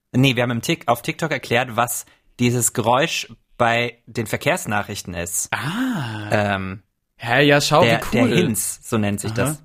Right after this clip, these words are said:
Speaker 1: Das haben wir dann erklärt. Und es ist dieses ohrenbetäubende Geräusch. Ich bin ja gerade in einem Radiostudio. Ich kann mal gucken, ob ich's aktivieren kann. Ja, kann ich tatsächlich.
Speaker 2: Oh nein.
Speaker 1: Also das, habt ihr's grad gehört? So, und dieses Geräusch ist dazu da,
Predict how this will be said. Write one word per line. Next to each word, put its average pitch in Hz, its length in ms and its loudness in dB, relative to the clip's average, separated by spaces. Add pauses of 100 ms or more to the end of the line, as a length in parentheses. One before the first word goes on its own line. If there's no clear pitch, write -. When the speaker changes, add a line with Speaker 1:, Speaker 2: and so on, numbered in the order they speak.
Speaker 1:
Das 120 160 2
haben 147 100 2
wir 151 80 0
dann 139 160 2
erklärt. 123 680 -2
Und 117 120 -2
es 107 100 -8
ist 117 260 -8
dieses 123 260 0
ohrenbetäubende 131 580 0
Geräusch. 113 260 0 (260)
Ich 123 200 -6
bin 151 120 4
ja 170 100 4
gerade 135 220 0
in 127 60 -2
einem 120 100 0
Radiostudio. 117 520 0
Ich 107 100 -8
kann 131 120 0
mal 135 80 -2
gucken, 139 180 -4
ob 123 80 -2
ich's 120 120 -6
aktivieren 113 400 0
kann. - 200 -4 (1300)
Ja, 110 200 4
kann 117 200 -2
ich 92 220 -8
tatsächlich. 156 360 0
Speaker 2:
Oh - 20 2
nein. 160 160 2
Speaker 1:
Also 120 140 4
das, 113 180 -4
habt 120 160 0
ihr's 139 120 -6
grad 131 140 -2
gehört? 135 240 2 (680)
So, 131 240 6
und 113 180 -2
dieses 190 300 2
Geräusch 110 640 0
ist - 460 0
dazu 127 180 0
da, 139 540 2